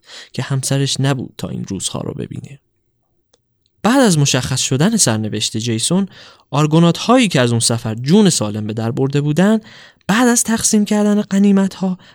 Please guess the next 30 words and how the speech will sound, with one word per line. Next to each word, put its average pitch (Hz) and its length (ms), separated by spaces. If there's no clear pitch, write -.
همونجا 165 520
از 139 100
هم 143 160
خداحافظی 113 640
کردن - 360
و 131 80
رفتن 170 680
پی 143 140
زندگی 127 600
خودشون. - 520
اون 160 100
سفر 156 360
اونقدر 170 380
براشون 170 420
طولانی 143 480
و - 20
سخت 139 380
بود 143 180
که 139 100
فقط 123 320
امیدوار 127 480
بودن 139 320
دیگه 131 200
حتی 160 360
اتفاقی 131 680
هم 170 260
قیافه 110 480
همدیگر 110 440
رو 143 80
نبینن. 127 440